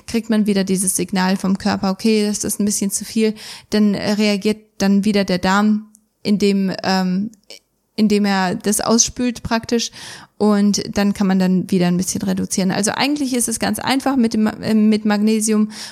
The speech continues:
und es ist keine Sache, wo ich sagen würde, es ist gefährlich, weil, ähm, wenn, natürlich, wenn man dauerhaft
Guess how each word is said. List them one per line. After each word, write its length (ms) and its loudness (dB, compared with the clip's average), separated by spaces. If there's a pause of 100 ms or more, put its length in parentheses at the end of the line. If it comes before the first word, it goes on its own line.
(140)
und 400 2
es 140 -2
ist 300 -2 (200)
keine 720 2
Sache, 480 -2
wo 100 0
ich 140 0
sagen 400 0
würde, 220 2 (340)
es 260 0
ist 200 -2
gefährlich, 640 0 (380)
weil, 480 4
ähm, 440 0
wenn, 320 0
natürlich, 380 2
wenn 120 0
man 140 2
dauerhaft 800 0